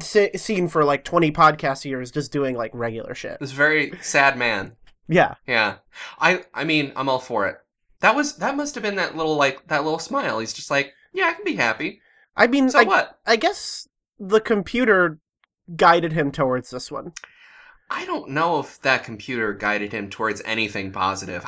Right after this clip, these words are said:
Speaker 2: I don't like that computer.
Speaker 1: I, me either. Uh,
Speaker 2: I, I'm just gonna go on the record.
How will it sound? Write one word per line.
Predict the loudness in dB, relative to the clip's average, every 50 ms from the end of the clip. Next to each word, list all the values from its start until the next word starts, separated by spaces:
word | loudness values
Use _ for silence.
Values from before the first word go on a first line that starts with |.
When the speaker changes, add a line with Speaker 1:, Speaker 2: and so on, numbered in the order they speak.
| 0
Speaker 2:
I | 0 2 2
don't | 0 0 -2 -4
like | -4 0 0 0 0 -2 -6 -14 -20 _ _
that | -8 -6 -4 -4 -4 -6
computer. | -10 -14 -12 -10 -10 -10 -10 -10 -12 -14 -16 _ _ _ _ _ _ _
Speaker 1:
I, | -4 0
me | 2 4 4 6 4 4
either. | 2 0 -4 -8 -14 _ _ _ _ _ _ 6
Uh, | 8 8 10 8 8 6
Speaker 2:
I, | 4 -2 -14 -18 -20 -20 _ _ _ -4
I'm | -4 -4
just | -4 -6 -6
gonna | -6 -6 -4
go | -4 -4
on | -2 0
the | 0
record. | 0 -2 -2 -4 -6 -8 -8 -10